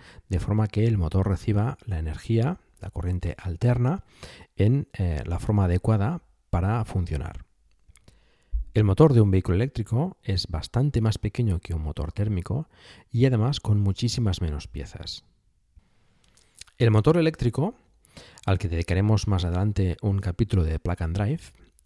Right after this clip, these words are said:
es bastante pequeño comparado con un motor térmico. Básicamente es, eh, una carcasa de forma cilíndrica que coge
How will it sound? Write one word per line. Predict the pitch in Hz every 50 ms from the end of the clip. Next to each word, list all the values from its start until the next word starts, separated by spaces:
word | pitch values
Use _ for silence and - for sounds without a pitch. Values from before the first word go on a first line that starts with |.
| _ _
es | - 127 143 143 - - - - - -
bastante | - 104 98 85 - 120 120 120 131
pequeño | 113 117 98 - 113 104 92
comparado | - 92 82 80 80 80 82 90
con | - 92
un | 92 87
motor | 85 82 - 82 82 80 80 82
térmico. | - - 82 78 73 76 - - - - 104 - _ _ _ _ _ _ - - _ _ _ _ _ _ - - - _ _ _ _ _ _ _ _ _ -
Básicamente | 117 117 117 147 139 143 131 139 139 135 160 180 208 - - _
es, | - 117 120 151 165 - - - - - -
eh, | 107 95 82 -
una | - 117 107 101
carcasa | - 92 92 - 131 135 - 165
de | 151 120 101
forma | - - 90 87 80 78 76 73 -
cilíndrica | - - 80 85 98 113 120 131 - 151 170 202 202
que | - - 92
coge | - 85 - - 82 80 82